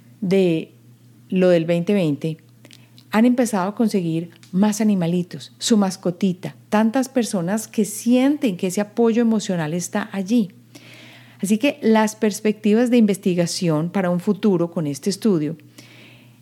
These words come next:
es que van a mirar el impacto de cuidado de mascotas en los riesgos de desarrollar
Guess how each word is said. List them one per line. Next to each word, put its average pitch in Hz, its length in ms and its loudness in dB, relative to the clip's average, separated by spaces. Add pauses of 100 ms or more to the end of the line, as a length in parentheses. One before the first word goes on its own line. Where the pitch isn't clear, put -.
es 220 440 2
que 202 180 0
van 190 160 0
a 269 60 0
mirar 208 340 -2
el 233 100 2
impacto 208 600 2
de 214 100 4
cuidado 170 420 0
de 202 120 0
mascotas 185 840 -4
en 196 220 0
los 175 180 -2
riesgos 185 420 0
de 208 100 0
desarrollar 160 640 -4